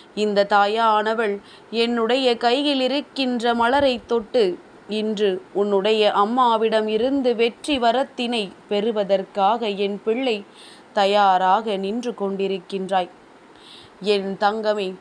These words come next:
நீ நினைத்தது போல உன்னுடைய வாழ்க்கையில் எல்லா வெற்றியையும் தருவதற்கு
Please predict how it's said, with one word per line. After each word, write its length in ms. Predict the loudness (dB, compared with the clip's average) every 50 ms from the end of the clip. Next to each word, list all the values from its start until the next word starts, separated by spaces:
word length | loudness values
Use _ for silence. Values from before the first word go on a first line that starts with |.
| -18 -20 -20 -20 -20 -20 -20 -20 -20 -14 -8
நீ 360 | -6 -4 -4 -2 -2 -2 -2 -2
நினைத்தது 680 | -2 -2 -2 -4 -4 -6 -4 -2 -2 0 2 0 0
போல 540 | 0 0 0 2 2 2 4 2 2 2 -2 -6 -16 -10 -6
உன்னுடைய 640 | -4 -2 -2 -2 -2 0 0 -2 0 0 0 0
வாழ்க்கையில் 880 | 2 2 2 2 2 0 -4 -10 -10 -6 -4 -4 -2 -2 -4 -6 -8 -10 -14 -20 -16 -12 -10 -6
எல்லா 540 | -4 -4 -4 -2 -2 0 2 4 4 4 2
வெற்றியையும் 840 | 2 -2 -4 -6 -8 -8 -8 -4 -2 -2 -2 -2 -4 -6 -6 -6 -4
தருவதற்கு 880 | -2 0 0 0 0 -2 -2 -2 -2 -2 -4 -4 -6 -6 -6 -6 -6